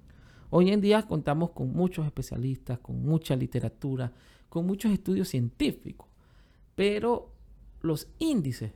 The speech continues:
de, de estrés, de depresión, de ansiedad, de baja autoestima a nivel global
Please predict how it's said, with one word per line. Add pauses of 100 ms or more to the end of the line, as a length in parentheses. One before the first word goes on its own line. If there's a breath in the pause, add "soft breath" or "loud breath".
(180)
de,
de
estrés,
de
depresión,
de
ansiedad,
de
baja
autoestima
a
nivel
global